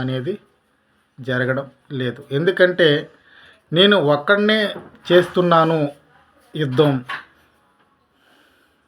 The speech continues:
ఒక వ్యక్తి మాత్రమే ఈ యొక్క డిమాండ్ను లేవనెస్తున్నాడు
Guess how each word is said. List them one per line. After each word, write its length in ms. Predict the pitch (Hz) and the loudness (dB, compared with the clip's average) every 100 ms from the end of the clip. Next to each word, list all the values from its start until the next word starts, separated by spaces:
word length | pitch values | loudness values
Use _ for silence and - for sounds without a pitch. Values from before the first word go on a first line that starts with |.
| _ _ _ _ _ _ _ _ - 170 | _ _ _ _ _ _ _ _ -6 0
ఒక 80 | 180 | 2
వ్యక్తి 280 | 165 170 247 214 | 2 0 2 4
మాత్రమే 420 | 202 202 190 202 190 151 - _ 170 | 4 4 4 4 2 0 -10 _ 0
ఈ 40 | |
యొక్క 200 | 165 165 165 147 147 - _ _ - - _ _ _ _ _ _ _ _ _ _ _ _ _ - 143 | 2 2 2 2 0 -8 _ _ -20 -20 _ _ _ _ _ _ _ _ _ _ _ _ _ -4 0
డిమాండ్ను 580 | 170 185 180 170 175 156 151 - _ 143 139 | 4 2 2 0 0 0 -4 -8 _ -2 2
లేవనెస్తున్నాడు 960 | 143 151 156 139 - 143 139 131 127 | 4 2 0 -6 -6 -2 0 0 -2